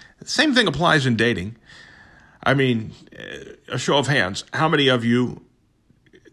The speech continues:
told your significant other, maybe your spouse, all of the baggage that you were bringing to the relationship? Exactly.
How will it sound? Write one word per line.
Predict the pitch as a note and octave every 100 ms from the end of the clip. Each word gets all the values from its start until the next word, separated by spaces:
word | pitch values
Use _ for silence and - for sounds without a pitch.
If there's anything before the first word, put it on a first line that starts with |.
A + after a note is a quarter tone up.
| _
told | - D3+ D3 - -
your | B2 B2+ B2
significant | B2 A2 D3 C3 B2 A#2
other, | A#2 F2 F2+ G#2+ - -
maybe | A2+ A2+
your | G2+ F#2+
spouse, | - B2 F#2 F#2+ - - _ - - - - _ -
all | C#3 C#3+
of | B2
the | B2
baggage | G2+ A#2 A#2 G#2+ G2+ G2+
that | -
you | A2+
were |
bringing | A2 A2 A2
to | G#2+
the | G#2
relationship? | G#2 G2 F#2 - D#2 - - - _ _ _ _ _ _ _ _ _ _
Exactly. | C#3+ G#3+ D#3 - -